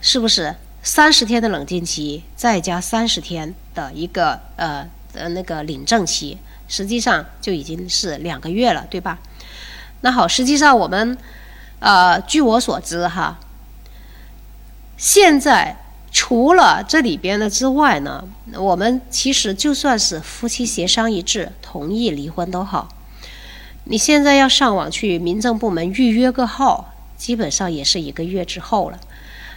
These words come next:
那所以实际上啊，这个协议离婚，它确实是，啊，比较波折，但还是它体现了一个最大的一个，呃，立法的目的，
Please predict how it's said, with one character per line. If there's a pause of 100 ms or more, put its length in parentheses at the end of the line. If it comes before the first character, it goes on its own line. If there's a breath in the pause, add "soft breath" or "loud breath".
(120)
那
所
以
实
际
上
啊， (240)
这
个 (140)
协
议
离
婚， (580 loud breath)
它
确
实
是， (400)
啊， (120)
比
较
波
折， (420)
但
还
是
它
体
现
了
一
个
最
大
的
一
个， (380)
呃，
立
法
的
目
的，